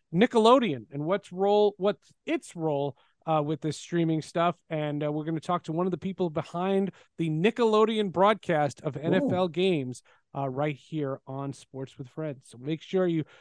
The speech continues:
Speaker 1: check out that one, check out this one, and do me a favor, uh, keep, bring the likes and the reviews and the mark, 'cause that is still the way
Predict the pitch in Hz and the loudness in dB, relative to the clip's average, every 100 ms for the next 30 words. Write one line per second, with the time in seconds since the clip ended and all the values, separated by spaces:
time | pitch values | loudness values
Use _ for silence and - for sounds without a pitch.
0 | _ - 226 202 190 233 226 233 - 208 | _ 0 4 6 8 8 8 4 2 0
1 | 208 190 202 190 196 196 180 - - 135 | 0 0 0 0 2 2 0 -8 -10 -8
2 | 127 226 269 277 254 - 226 151 127 113 | -4 -2 0 -2 -2 -2 -2 -2 -6 -12
3 | 131 143 143 135 - 185 160 202 240 220 | -10 -6 -6 -10 -12 -10 -2 0 2 4
4 | 190 220 254 - - 190 180 170 156 165 | 6 6 4 -2 -6 0 2 2 2 0
5 | 165 240 269 269 185 185 170 165 165 190 | 0 0 2 0 -2 -2 0 0 2 2
6 | 208 - - _ 139 123 156 170 - - | 2 -4 -20 _ -6 0 0 0 -4 0
7 | 180 175 165 165 | 0 2 2 0